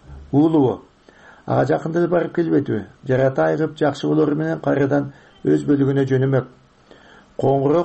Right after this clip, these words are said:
кайрадан шыңгырады. Касиет туруп баратып, көңүлү түпөйүл боло, бир азга буйдула түшүп, санаасы санга бөлүндү. Балким, өгүңкү кишидир. Бирөөлөр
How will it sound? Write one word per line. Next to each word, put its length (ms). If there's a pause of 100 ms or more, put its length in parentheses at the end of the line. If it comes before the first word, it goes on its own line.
кайрадан 420
шыңгырады. 540 (280)
Касиет 440
туруп 240
баратып, 340
көңүлү 380
түпөйүл 340
боло, 240 (460)
бир 180
азга 240
буйдула 320
түшүп, 400
санаасы 480
санга 320
бөлүндү. 380 (680)
Балким, 520
өгүңкү 400
кишидир. 400 (440)
Бирөөлөр 600